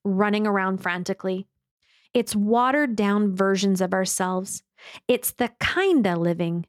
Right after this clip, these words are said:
existence. It's lukewarm leadership. It's just enough, but yet not enough. It's moments of energy matched with really quick depletion.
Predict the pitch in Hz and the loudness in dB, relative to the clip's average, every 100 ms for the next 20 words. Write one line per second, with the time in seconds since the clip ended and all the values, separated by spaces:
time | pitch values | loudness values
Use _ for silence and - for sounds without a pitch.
0 | - 180 180 190 - 190 180 - - - | -4 -2 0 -2 -2 -2 -4 -4 -6 -8
1 | _ _ _ _ 240 233 - 233 254 285 | _ _ _ _ -2 0 2 4 4 2
2 | 285 226 220 220 220 214 196 202 202 196 | 0 0 2 4 4 4 4 4 2 0
3 | 185 180 - _ _ _ _ _ _ _ | -2 -2 -6 _ _ _ _ _ _ _
4 | - 202 185 170 196 208 - 262 214 226 | -4 -4 -4 0 2 0 0 2 2 2
5 | 392 - - _ _ _ _ 220 214 220 | -2 -8 -18 _ _ _ _ -2 2 2
6 | 190 185 185 185 175 175 175 - - - | 2 2 4 4 2 0 -2 -4 -12 -20
7 | _ _ _ _ _ 240 - 247 262 294 | _ _ _ _ _ 0 2 2 4 4
8 | 269 240 202 214 220 226 196 196 190 190 | 2 0 -2 -2 0 2 2 2 2 2
9 | 190 - - 196 185 190 220 240 226 214 | 0 -4 -2 -2 -2 -2 2 2 0 -4
10 | - 208 196 - - 202 214 208 - 190 | -2 -2 -2 -6 -4 -2 0 0 0 -2
11 | 202 | -2